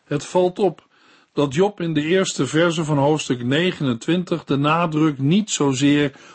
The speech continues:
op het verlies van rijkdom, macht en status legt, maar op het verdriet, om het gemis van Gods zegen en nabijheid,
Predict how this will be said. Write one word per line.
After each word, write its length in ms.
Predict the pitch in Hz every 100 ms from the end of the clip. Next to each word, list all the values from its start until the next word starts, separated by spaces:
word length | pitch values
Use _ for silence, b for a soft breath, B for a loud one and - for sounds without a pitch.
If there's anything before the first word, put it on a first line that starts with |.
| B
op 160 | - 135
het 160 | 160
verlies 640 | - 170 175 202 214 - -
van 220 | - 139
rijkdom, 680 | 127 147 180 156 165 160 143
macht 420 | 160 160 - -
en 200 | 175 151
status 580 | - 180 180 175 120 104
legt, 400 | 92 90 _ _ b b b b b b
maar 140 | - -
op 200 | 131 127
het 140 | 117
verdriet, 680 | - 117 131 156 147 - _ _ _ _ _ _ _ _ _ _
om 120 | 147
het 160 | 131 120
gemis 480 | 151 147 190 185
van 180 | - 160
Gods 320 | - 143 135
zegen 420 | - 175 170 156 147
en 140 | 135
nabijheid, 840 | 131 123 143 165 117 95 85 _